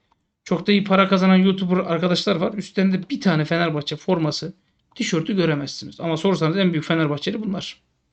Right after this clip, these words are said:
Belki de zamanı geldi. Ne, ne, neleri çıkacak ortaya? E şimdi Hamdi Akın, Erol Bilecik, bak bir gecede bunların Galatasaray paylaşımları ortaya çıktı.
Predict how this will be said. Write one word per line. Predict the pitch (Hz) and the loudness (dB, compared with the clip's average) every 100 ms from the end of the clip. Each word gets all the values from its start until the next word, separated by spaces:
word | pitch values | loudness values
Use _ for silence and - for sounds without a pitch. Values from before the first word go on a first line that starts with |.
| _ _ _ _ _ _ _ _ _ | _ _ _ _ _ _ _ _ _
Belki | 240 202 | -2 0
de | 180 | 2
zamanı | 165 190 190 190 | 4 6 6 4
geldi. | 175 151 | 4 2
Ne, | 170 | 2
ne, | 175 175 175 | 4 2 2
neleri | 175 190 196 202 | 6 8 6 4
çıkacak | - 151 147 - - - | 0 -4 -6 -8 -14 -8
ortaya? | 151 147 143 117 _ _ _ _ _ _ _ _ _ - | -6 -6 -12 -14 _ _ _ _ _ _ _ _ _ -4
E | |
şimdi | 165 240 240 | 2 4 4
Hamdi | 208 220 220 220 | 4 4 4 2
Akın, | 214 214 208 | 0 2 2
Erol | 202 214 208 | 2 2 2
Bilecik, | 202 208 208 | 2 2 2
bak | 208 202 - | -2 -4 -2
bir | 254 | 2
gecede | 233 220 214 208 | 4 6 6 6
bunların | 208 208 202 202 - _ _ | 8 8 6 0 -6 _ _
Galatasaray | 180 175 170 185 180 180 185 175 170 - _ | -16 -8 -2 2 2 2 2 0 -2 -6 _
paylaşımları | 170 165 160 170 165 | -2 0 -2 -2 -2
ortaya | 160 165 156 | -2 -4 -4
çıktı. | - - | -6 -10